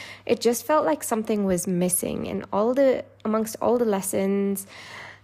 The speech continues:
there was just something that wasn't quite hitting the spot.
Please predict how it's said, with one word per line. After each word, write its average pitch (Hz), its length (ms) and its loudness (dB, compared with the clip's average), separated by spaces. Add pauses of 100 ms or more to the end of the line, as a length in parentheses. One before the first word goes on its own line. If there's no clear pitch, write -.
there 240 100 6
was 247 140 4
just 254 160 0
something 262 360 2
that 302 100 4
wasn't 214 400 4
quite 202 500 2 (640)
hitting 208 400 4
the 185 80 0
spot. - 500 -2